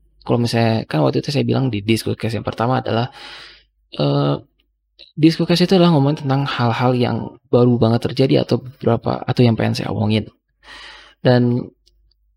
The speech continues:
F one itu kan biasanya kan beritanya keluar, kita langsung buat konten. Nah, apakah, entah apakah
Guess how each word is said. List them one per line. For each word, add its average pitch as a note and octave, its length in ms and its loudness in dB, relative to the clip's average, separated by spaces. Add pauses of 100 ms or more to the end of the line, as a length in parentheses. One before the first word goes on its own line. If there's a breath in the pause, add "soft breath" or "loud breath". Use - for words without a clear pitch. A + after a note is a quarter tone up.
(100)
F - 240 -4
one D#3+ 160 2
itu G3+ 80 2
kan A3 80 2
biasanya D#3 320 2
kan F3 160 2
beritanya B2 480 2
keluar, D#3 640 -2
kita C#3 240 -4
langsung A2+ 320 -4
buat G#2+ 160 -2
konten. - 480 -6
Nah, G#2+ 160 0
apakah, A2+ 400 -6
entah B2 320 -2
apakah - 240 -4